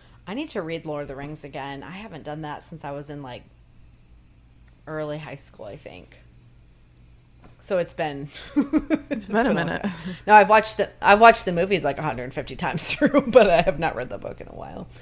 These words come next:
Speaker 1: Okay, we've taken up a lot of real estate with Harry Potter and Lord of the Rings. So let's jump to the cafe where Phoebe's date is wearing shorts. It is in, like, what, fall or winter?
Speaker 2: Yeah.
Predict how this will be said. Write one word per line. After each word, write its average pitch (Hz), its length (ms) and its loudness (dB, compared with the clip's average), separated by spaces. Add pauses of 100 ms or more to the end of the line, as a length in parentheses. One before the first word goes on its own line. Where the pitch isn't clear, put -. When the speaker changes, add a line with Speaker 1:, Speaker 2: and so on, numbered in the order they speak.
(720)
Speaker 1:
Okay, 214 380 8
we've 214 200 0
taken 202 220 4
up 185 120 4
a 170 40 2
lot 175 180 8
of 180 160 -4
real 175 160 4
estate 156 260 -2
with 151 120 -4
Harry 156 180 0
Potter 143 220 -2
and 143 80 -6
Lord 135 140 -6
of - 40 -12
the 117 60 -12
Rings. - 260 -12
So 190 360 4 (360)
let's 202 260 6
jump 247 200 4
to 277 80 -4
the 254 80 0
cafe 196 540 4
where 170 180 2
Phoebe's 170 540 -4 (180)
date 220 760 6 (600)
is 196 200 -2
wearing 185 300 2
shorts. 170 600 -2
It 175 220 -4
is 160 320 -4
in, 160 480 -6
like, 160 240 -4
what, 139 200 -4
fall 165 340 2
or 160 120 0
winter? 156 580 -4
Speaker 2:
Yeah. 180 440 -10